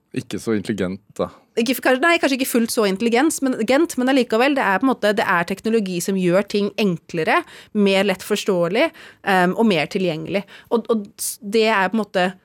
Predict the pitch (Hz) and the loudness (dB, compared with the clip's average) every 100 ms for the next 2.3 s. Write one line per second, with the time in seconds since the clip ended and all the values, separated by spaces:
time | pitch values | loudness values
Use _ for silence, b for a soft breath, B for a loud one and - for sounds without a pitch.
0 | _ _ _ _ - 214 208 240 180 185 | _ _ _ _ -2 0 2 0 0 -2
1 | 196 190 202 - 196 185 - - - 175 | -2 -2 -2 -4 -4 -6 -12 -14 -4 0
2 | 165 165 | 4 2